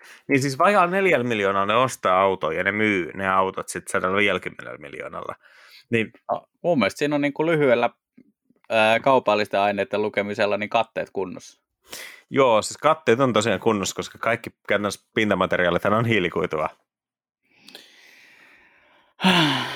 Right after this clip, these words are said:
Speaker 1: Mut, mut tosiaan niin, tää on mun mielestä mielenkiintoinen trendi. Ää, tää Singerhän on ollut ihan loistava menestysprojekti, eli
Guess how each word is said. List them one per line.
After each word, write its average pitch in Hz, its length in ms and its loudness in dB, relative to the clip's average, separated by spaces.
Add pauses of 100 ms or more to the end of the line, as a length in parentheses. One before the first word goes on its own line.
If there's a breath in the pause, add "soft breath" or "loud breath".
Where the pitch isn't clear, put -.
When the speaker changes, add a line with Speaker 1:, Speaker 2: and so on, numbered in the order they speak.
(1300 loud breath)
Speaker 1:
Mut, 127 220 2
mut 147 180 -8
tosiaan 160 380 2
niin, 107 260 0 (280)
tää 135 120 0
on 147 40 2
mun 185 140 2
mielestä 139 280 -2
mielenkiintoinen 98 720 -2 (580)
trendi. 113 460 -4 (760 loud breath)
Ää, 101 280 0 (320)
tää 120 100 0
Singerhän 127 460 0
on 107 60 0
ollut 110 100 2
ihan 113 160 4
loistava 113 320 0
menestysprojekti, 104 1000 -2
eli 87 300 -8